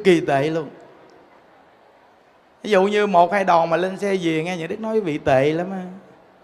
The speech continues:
Tệ mà quý vị á, là đoạn hết cái duyên của quý vị đi đến đây dự chương trình Phật Đản.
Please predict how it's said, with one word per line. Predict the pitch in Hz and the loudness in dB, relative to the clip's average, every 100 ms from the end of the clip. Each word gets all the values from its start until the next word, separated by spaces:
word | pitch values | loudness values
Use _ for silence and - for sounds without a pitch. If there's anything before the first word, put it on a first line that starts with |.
| _ _ _ | _ _ _
Tệ | 165 156 185 196 | 2 4 4 0
mà | 185 | -2
quý | 165 208 | -2 -4
vị | 180 151 170 185 | -4 -6 -4 -4
á, | 196 185 170 - | -4 -4 -6 -6
là | 147 | -6
đoạn | 143 135 135 175 | -2 -2 -2 -4
hết | 185 226 | -4 -4
cái | 220 190 | -4 -2
duyên | 190 185 | -2 0
của | 175 | 0
quý | 202 | 0
vị | 156 135 147 | 2 0 2
đi | 170 | 2
đến | 170 196 | 2 0
đây | 180 | 0
dự | 160 143 | 0 0
chương | 151 | 0
trình | 151 131 | 0 2
Phật | 127 | 2
Đản. | 131 120 | 2 0